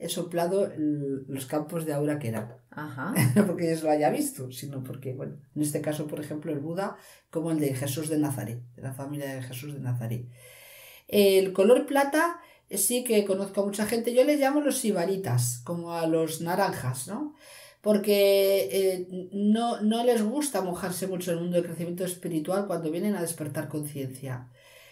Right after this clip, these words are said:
Speaker 1: Son muy, eh, generalmente suelen ser materialistas, ¿vale? Y prácticos, lógicos, eh, con una mente tirando a racional, pero hay una parte de ellos que les mueve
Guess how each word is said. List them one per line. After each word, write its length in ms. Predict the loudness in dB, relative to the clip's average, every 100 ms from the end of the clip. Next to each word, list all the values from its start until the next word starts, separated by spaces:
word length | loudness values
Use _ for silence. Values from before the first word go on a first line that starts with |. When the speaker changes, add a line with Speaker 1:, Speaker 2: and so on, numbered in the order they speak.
| -8
Speaker 1:
Son 240 | 0 2
muy, 380 | 2 2 -2 -2
eh, 240 | -4 -4 -4
generalmente 880 | -4 -2 0 0 0 0 0 0 -2
suelen 360 | -8 -4 -2 -2
ser 380 | -2 -2 -4 -6 _ -20 _
materialistas, 1120 | -4 0 2 2 2 2 0 -4 -6 -8 -8 -14 _ _ _ _ _
¿vale? 460 | -10 -4 -2 -2 -6
Y 380 | -6 -4 -4 -6 -14 0
prácticos, 680 | 2 2 0 -2 2 2
lógicos, 840 | 4 2 2 -2 2 4 4 0 -10 -20 -20 _
eh, 680 | -4 0 2 2 4 4 2 -2
con 140 | -6
una 160 | -4 -4
mente 600 | -4 -4 -2 -2 -4 -14 -18 -6
tirando 360 | 0 0 0
a 40 | 0
racional, 520 | -2 0 0 0 2
pero 120 | 6
hay 80 | 6
una 220 | 8 6
parte 340 | 6 2 4 2
de 140 | 4
ellos 320 | 2 4 2 2
que 120 | 0
les 200 | 2 2
mueve 560 | 0 2 6 6 6